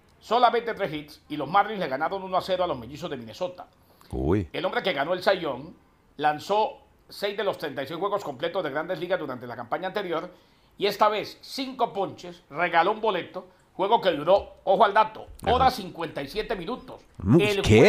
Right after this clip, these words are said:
Speaker 1: juego más breve de la temporada que apenas se inicia. Así pues que lo de Sandy Alcántara es para quitarse el sombrero. Y qué bueno, en menos de dos horas,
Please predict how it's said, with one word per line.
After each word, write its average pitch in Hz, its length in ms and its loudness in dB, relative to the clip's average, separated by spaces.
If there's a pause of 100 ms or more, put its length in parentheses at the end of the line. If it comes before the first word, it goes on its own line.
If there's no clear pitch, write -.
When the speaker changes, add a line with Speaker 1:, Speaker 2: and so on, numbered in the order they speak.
Speaker 1:
juego 233 100 2
más 220 260 2
breve 214 640 -2
de 147 260 -6
la 143 300 2 (260)
temporada 160 540 0
que 147 60 -4
apenas 180 280 -4
se 151 80 -8
inicia. - 400 -12 (400)
Así 123 180 -8
pues 190 240 -6
que 190 140 -2
lo 151 120 -2
de 135 80 -6
Sandy 185 220 -2
Alcántara 185 400 0
es 180 80 -4
para 160 160 0
quitarse 156 320 -4
el 190 60 -6
sombrero. 180 400 -4 (420)
Y 185 140 -8
qué 233 80 4
bueno, 247 340 4 (140)
en 185 240 -4
menos 269 260 0
de 196 80 2
dos 202 240 2
horas, 214 400 0